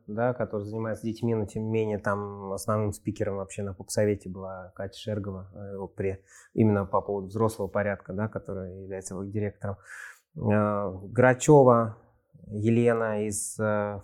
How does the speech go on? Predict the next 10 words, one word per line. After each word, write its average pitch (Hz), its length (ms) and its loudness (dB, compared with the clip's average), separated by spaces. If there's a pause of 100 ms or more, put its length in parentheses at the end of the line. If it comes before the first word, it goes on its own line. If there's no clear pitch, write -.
фонда 110 280 2
«Питерского 107 460 -2
Адвита», 110 320 -2
которая 104 600 -4
в 95 160 -10
рамках 110 300 0
регуляторной 110 540 4
гильотины, 110 460 2
который 104 380 2
этот 98 220 -4